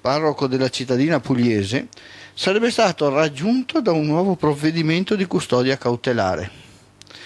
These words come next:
Le indagini degli investigatori della quarta sezione della squadra mobile di Roma erano iniziate subito dopo la scoperta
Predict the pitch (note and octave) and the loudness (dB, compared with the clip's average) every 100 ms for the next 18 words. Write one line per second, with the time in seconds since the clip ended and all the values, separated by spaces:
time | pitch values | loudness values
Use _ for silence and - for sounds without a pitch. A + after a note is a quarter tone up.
0 | - - - - - _ D3 C#4+ D4+ A#3+ | -20 -20 -20 -20 -20 _ 0 2 2 4
1 | G#3 D#3 C3+ C3 C3+ G3 A#3 F#3 D3+ - | 2 2 0 -4 -2 -2 -2 -2 -4 -4
2 | C#3 C3 D#3 F#3+ G#3+ C3 - E3+ G#3 D#3+ | -4 -2 0 0 2 0 0 0 0 -2
3 | C#3+ A#2 - C#3 G3 D3 A#2+ - D#3 C#3 | -2 -4 0 0 2 2 0 0 0 0
4 | B2+ F3 D3 B2 C3 A#2+ G#2 A2+ D#3+ - | 0 2 0 2 0 0 0 -2 -4 -10
5 | - G3+ B3 B3+ B3+ C4 - C#3+ C3 B2+ | -4 -2 0 2 2 0 -2 -4 -4 -6
6 | - A#3+ - E3 G#3 E3+ C3+ - A#3 - | -4 -4 -2 0 0 0 -2 -2 -4 -2
7 | D#3+ G#2+ F#2 G3+ | 0 -2 -2 -2